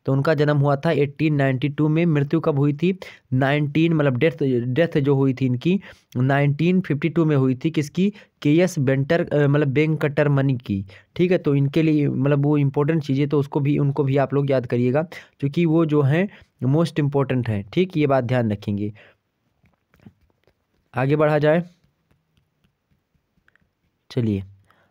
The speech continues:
आगे बढ़ते हैं। तो यहाँ पर ये प्रश्न क्लियर हुआ, ऑप्शन इसका ए करेक्ट होगा। अगला प्रश्न यहाँ पर नीचे दिखाई पड़ रहा है कि where was रविन्द्रनाथ टैगोर born, मतलब where माने होता है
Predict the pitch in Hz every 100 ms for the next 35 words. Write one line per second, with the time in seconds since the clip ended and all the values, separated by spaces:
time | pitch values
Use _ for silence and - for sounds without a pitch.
0 | _ - 135 151 160 156 160 160 156 156
1 | 156 160 156 147 151 147 156 147 151 185
2 | - - _ - 135 135 156 143 156 135
3 | 120 104 - 113 123 139 165 160 147 151
4 | 147 151 143 156 147 143 131 131 120 123
5 | 120 147 180 - - _ 165 123 135 165
6 | 170 156 165 151 127 135 160 156 156 151
7 | 135 123 135 156 131 117 107 101 - -
8 | _ - 160 147 147 160 165 160 160 156
9 | 165